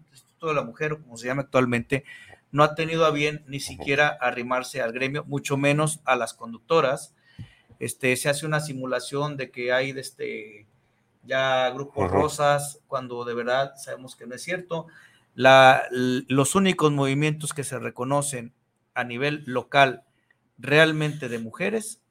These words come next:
Speaker 1: es Amazonas G D L y Ladies. Saludos a la generala, eh, eh, estamos ahí pendientes. Y tentativamente, ¿cuándo? ¿Cuándo de este se puede
Speaker 2: Miércoles
Speaker 1: presentar?
Speaker 2: y jueves.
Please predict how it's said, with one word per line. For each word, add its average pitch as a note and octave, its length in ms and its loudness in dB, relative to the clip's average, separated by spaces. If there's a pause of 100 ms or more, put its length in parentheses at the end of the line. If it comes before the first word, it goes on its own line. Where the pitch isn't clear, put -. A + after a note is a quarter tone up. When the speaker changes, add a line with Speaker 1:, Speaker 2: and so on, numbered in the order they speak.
(220)
Speaker 1:
es B2+ 400 -10
Amazonas D#3 520 -6
G D#3 120 0
D D3+ 120 6
L E3+ 280 0 (580)
y G3 460 -2 (220)
Ladies. B2+ 680 -4 (440)
Saludos E3 460 8
a E3 40 6
la D3 120 8
generala, D#3 760 8 (120)
eh, B2+ 560 -4
eh, A#2 360 -8 (240)
estamos C#3+ 540 -2
ahí C#3+ 180 2
pendientes. D#3 680 -2 (640)
Y G#3 600 0
tentativamente, G3 760 -4
¿cuándo? A3+ 600 0
¿Cuándo F3+ 220 -4
de F#3 60 0
este F#3 180 -8
se - 40 -16 (160)
puede D3+ 60 -8
Speaker 2:
Miércoles C3+ 420 8
Speaker 1:
presentar? G#3 260 2
Speaker 2:
y F#2+ 40 -2
jueves. - 480 0